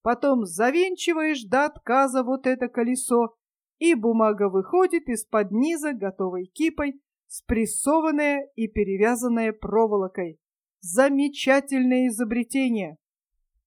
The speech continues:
«Мистер Моррис, а что вы будете с ней делать, когда она выйдет из-под низа?»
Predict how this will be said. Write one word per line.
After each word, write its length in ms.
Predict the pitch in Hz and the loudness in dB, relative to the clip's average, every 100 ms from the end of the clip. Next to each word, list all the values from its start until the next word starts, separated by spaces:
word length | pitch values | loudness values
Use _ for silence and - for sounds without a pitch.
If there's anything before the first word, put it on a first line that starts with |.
| _ _ _ - | _ _ _ -6
«Мистер 640 | 196 208 214 - 247 254 | 0 0 0 0 0 2
Моррис, 720 | 262 311 311 226 185 175 - _ _ _ _ | 2 2 2 0 -2 -4 -12 _ _ _ _
а 260 | 226 240 240 | -4 -2 -4
что 360 | - 330 349 | -4 0 2
вы 160 | 330 330 | 2 0
будете 500 | 285 330 311 311 311 | 2 2 2 -2 -2
с 140 | - | -2
ней 260 | 302 320 254 | -2 -2 -2
делать, 480 | 226 320 320 302 - | 0 0 0 -4 -2
когда 460 | 294 277 240 294 | -2 0 0 0
она 200 | 285 285 | 2 0
выйдет 540 | 233 285 302 247 269 269 | 0 0 -2 -2 -4 -2
из-под 540 | 269 - 269 269 - | -4 -2 -2 -2 0
низа?» 560 | 240 240 226 196 247 | 2 2 2 0 -2